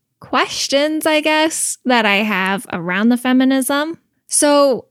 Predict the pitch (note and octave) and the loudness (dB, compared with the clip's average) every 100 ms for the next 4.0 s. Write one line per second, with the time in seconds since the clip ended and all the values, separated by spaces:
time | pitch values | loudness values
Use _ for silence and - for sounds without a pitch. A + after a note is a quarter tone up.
0 | _ _ _ - D#4+ E4+ E4+ D4+ C4 B3 | _ _ _ -8 -2 2 2 2 2 2
1 | A#3+ - - - - - - A3+ A3+ - | 0 -2 -4 -6 -12 -6 0 0 -2 -2
2 | - A3+ A3+ - - - F#3 F3+ F3+ - | 0 0 0 -4 -4 -2 -2 -2 -4 -6
3 | _ - A3 - G#3+ F3+ F3+ G3+ B3 | _ -8 -6 -6 -6 -8 -6 -4 -6